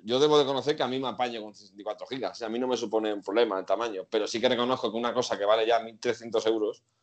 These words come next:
como puede costar un Pro Max, lo suyo es que tenga ya más de sesenta y cuatro, ¿no? Porque ya estás pagando algo y decís, "Joder, esto no lo, no lo vale cualquier teléfono". Entonces, lo suyo es que tenga calidades premium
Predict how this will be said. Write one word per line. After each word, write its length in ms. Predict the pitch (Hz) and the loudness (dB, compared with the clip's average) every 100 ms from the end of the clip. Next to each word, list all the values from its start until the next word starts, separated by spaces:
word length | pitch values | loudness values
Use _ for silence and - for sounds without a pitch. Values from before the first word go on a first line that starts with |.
| _ | _
como 200 | 95 95 | -6 -2
puede 140 | 98 98 | 0 -2
costar 260 | 98 104 | 0 0
un 120 | 101 | 0
Pro 120 | 101 104 | 0 0
Max, 380 | 104 107 - _ _ _ _ _ - - - - - _ - - | -2 -6 -16 _ _ _ _ _ -20 -20 -18 -18 -20 _ -20 -8
lo 140 | 113 107 | -2 4
suyo 300 | 117 113 120 | 6 8 8
es 60 | |
que 80 | 120 | 6
tenga 200 | 113 117 | 4 4
ya 100 | 110 | 2
más 140 | 113 | 2
de 100 | 110 | 0
sesenta 260 | 107 104 92 | -2 -6 -6
y 40 | |
cuatro, 280 | 92 98 82 | -2 -2 -2
¿no? 140 | 82 95 | -8 -6
Porque 140 | 87 | -2
ya 60 | 98 | -2
estás 220 | - 110 | -2 0
pagando 340 | 110 110 110 | 4 6 6
algo 260 | 113 120 117 | 6 6 4
y 40 | |
decís, 160 | 107 98 | 0 -4
"Joder, 340 | 101 107 85 - _ _ | 0 0 -2 -10 _ _
esto 260 | - 107 120 | -10 0 2
no 120 | 131 | 4
lo, 360 | 131 117 107 104 | 6 4 2 0
no 100 | 120 | 2
lo 80 | 113 | 4
vale 220 | 110 98 | 4 2
cualquier 320 | 107 107 101 | 0 0 -4
teléfono". 400 | 95 123 113 101 | -2 -2 -2 -4
Entonces, 260 | 107 110 110 | -4 -4 -4
lo 80 | |
suyo 280 | 101 110 117 | -4 -2 -2
es 80 | 117 | 0
que 100 | 120 | 0
tenga 320 | 110 120 120 | 0 2 4
calidades 440 | 123 117 113 123 - | 4 4 4 4 0
premium 380 | 123 123 139 | 0 2 0